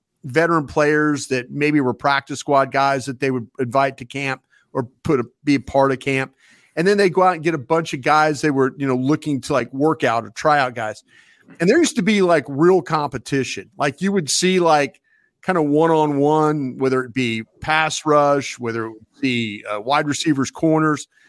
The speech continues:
You saw them actually running plays against the defense. Under the Mike McCarthy administration, it's a lot different process. And I, and I just,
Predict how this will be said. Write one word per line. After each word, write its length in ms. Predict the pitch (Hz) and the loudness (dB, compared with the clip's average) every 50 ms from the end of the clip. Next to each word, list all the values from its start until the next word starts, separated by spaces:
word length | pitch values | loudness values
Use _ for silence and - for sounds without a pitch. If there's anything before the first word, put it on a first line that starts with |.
| _ _ _ _ _ _ - | _ _ _ _ _ _ -6
You 140 | 156 160 | -6 -4
saw 280 | - - - 185 185 196 | -4 0 2 2 4 4
them 140 | 185 170 160 | 2 0 0
actually 380 | 160 160 170 160 - - 156 | 0 0 -2 -2 -2 -4 -2
running 320 | 135 127 147 151 151 143 110 | 2 2 2 2 2 0 -2
plays 360 | - - 147 151 160 147 123 | 0 0 2 2 2 0 0
against 380 | 143 120 139 147 143 127 - - | -2 -2 -2 -2 -2 -4 -4 -6
the 80 | 127 | -6
defense. 640 | 117 101 131 139 139 139 - 151 147 143 - - - _ _ _ _ _ _ _ _ _ _ _ _ _ _ _ _ _ - - | -4 -2 -2 -2 -2 -2 -2 -4 -4 -4 -6 -12 -18 _ _ _ _ _ _ _ _ _ _ _ _ _ _ _ _ _ -4 0
Under 140 | 226 285 277 | 0 2 2
the 100 | 233 208 | 2 4
Mike 280 | 208 214 220 208 - | 4 4 2 2 -2
McCarthy 540 | 196 170 - - - 190 208 208 202 - 190 | -6 -8 -6 -2 0 2 2 2 0 0 -2
administration, 920 | 170 156 165 156 143 - - - 156 147 151 147 139 - - 160 151 147 - | 0 0 0 -2 -2 -4 -4 -2 0 0 0 0 -4 -6 -6 -6 -6 -6 -4
it's 240 | - 156 151 - 165 | -4 -4 -2 0 0
a 60 | 151 | 0
lot 680 | 151 151 147 139 147 151 170 175 185 185 180 - _ _ - - 131 123 117 _ - | 0 0 -4 -6 -4 -2 0 2 2 0 -2 -6 _ _ -20 -20 -18 -18 -16 _ -8
different 440 | 160 151 - - 147 143 131 - _ | -8 -8 -6 -4 -4 -4 -4 -6 _
process. 840 | - - 139 131 127 127 - - - 101 - - - - - - _ - | -4 0 2 2 2 2 -2 -6 -12 -14 -14 -16 -14 -14 -14 -12 _ -2
And 180 | 170 160 156 | 0 0 2
I, 180 | 156 156 147 - _ _ _ - | 0 -2 -2 -4 _ _ _ -8
and 340 | 165 160 156 151 151 143 143 - - | -4 -4 -2 -2 -2 -4 -8 -6 -4
I 140 | 156 165 156 | -4 -4 -4
just, 400 | - 214 226 214 - - - | -2 -4 -4 -4 -6 -8 -18